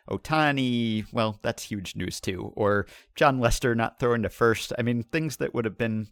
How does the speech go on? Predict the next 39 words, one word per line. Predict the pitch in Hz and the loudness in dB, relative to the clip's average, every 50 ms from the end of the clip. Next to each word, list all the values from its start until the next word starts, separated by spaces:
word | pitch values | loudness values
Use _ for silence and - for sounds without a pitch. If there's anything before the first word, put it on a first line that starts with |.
| _ - | _ -4
particular | - 113 - - 117 - - 110 107 104 104 101 98 98 - - | -4 -2 0 -2 -4 -4 -2 -2 0 0 0 0 -2 -4 -8 -10
obsessions | 101 90 - - - 98 90 - - 104 104 107 - - - - _ | -10 -8 -8 -2 -2 -2 -2 -2 -4 -6 -6 -8 -8 -10 -12 -12 _
for | - - 104 90 95 | -8 -6 -4 -2 -2
us. | 95 98 - - - - - - - - - - _ - | -4 -4 -4 -6 -8 -10 -14 -20 -20 -20 -20 -20 _ -8
And | - 101 101 101 98 98 98 98 101 - - - - - | -4 -2 0 0 0 0 -2 -4 -4 -6 -10 -14 -12 -12
I | |
think | 117 - 220 - - | -10 -10 -10 -6 -4
one | 131 151 | -2 -2
of | 139 107 | 0 -2
the | 104 101 | -2 -2
interesting | 104 104 - - - - - 101 95 | -4 -6 -6 -10 -12 -8 -8 -8 -6
questions | 95 - 113 107 - - 104 90 | -4 -2 -2 -2 -2 -2 -4 -2
about | 90 104 92 - | 0 -2 -2 -2
this | - - - | -4 -2 -2
exercise | 110 - - - 101 - 95 92 95 92 - | -2 -2 -2 -6 -6 -2 -2 -2 -2 -2 -4
is, | 101 98 87 - - - - - - - - _ - | -6 -6 -6 -6 -10 -12 -16 -20 -20 -20 -20 _ -8
are | - 110 107 | -2 0 0
we | 98 101 104 | 0 0 -2
saying | 98 - - - 139 139 143 139 135 135 131 | -2 -2 2 4 4 4 4 2 0 -2 -2
that, | - 120 110 107 - - | 2 2 2 2 2 0
like, | 101 98 92 - - - _ - - _ _ _ | -2 -2 -2 -4 -12 -18 _ -20 -20 _ _ _
we | - 98 101 98 95 | -8 -6 -4 -4 -4
would | 85 90 113 127 127 | -2 0 0 0 2
have | 127 131 120 110 - - | 2 2 0 0 0 -2
been | 117 107 104 98 | -2 -2 -2 -2
podcasting | - - 123 131 139 - - 143 151 143 - - - 143 135 131 - - | 0 2 2 2 2 0 -2 -2 -2 -2 -2 -2 -2 -2 -2 -2 -2 -2
at | - 131 - _ - | -4 -4 -4 _ -2
that | 123 120 - - - | -2 -2 -4 -8 -8
time | - 120 120 127 123 120 120 120 117 - - - - - _ _ _ _ - - | -4 -2 0 0 0 0 0 -2 -4 -4 -8 -16 -20 -20 _ _ _ _ -14 -10
knowing | 104 92 107 120 123 127 120 117 | -4 2 2 4 4 4 2 0
only | 120 - 107 117 120 123 123 123 123 | 0 0 0 0 2 0 0 0 2
what | 110 120 113 - | 2 0 0 0
we | 104 104 | -2 -4
would | 101 92 104 101 | -2 -2 -2 -2
have | 98 78 80 | -2 -2 -4
known | 85 82 98 131 170 190 190 185 190 | -4 -2 0 0 0 0 -2 -4 -4
at | - - 180 180 - | -4 -4 -4 -4 0
that | 180 180 175 175 | 0 -2 -2 -2
time? | - 175 180 180 180 175 180 170 | -4 -2 -2 0 0 0 -2 -4